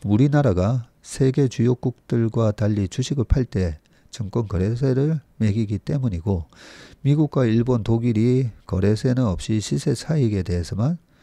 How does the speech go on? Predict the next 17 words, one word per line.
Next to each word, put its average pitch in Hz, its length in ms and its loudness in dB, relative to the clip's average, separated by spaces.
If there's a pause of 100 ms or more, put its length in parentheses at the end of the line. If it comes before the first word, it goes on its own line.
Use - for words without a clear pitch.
(120)
세금을 98 720 -2
물리고 92 640 -4
있는 95 300 -4
상황이기 90 800 -4 (160)
때문이고요. 87 1700 -6 (840)
증권 160 340 0
거래소가 160 380 6
있는 127 200 2
상황에서 120 540 2
금투세까지 95 1080 -2
도입할 98 380 0
경우 92 540 -2
주식 117 340 -6
투자자들의 95 1300 -4
세금 98 380 -4
부담이 98 460 -2
높아질 107 720 -2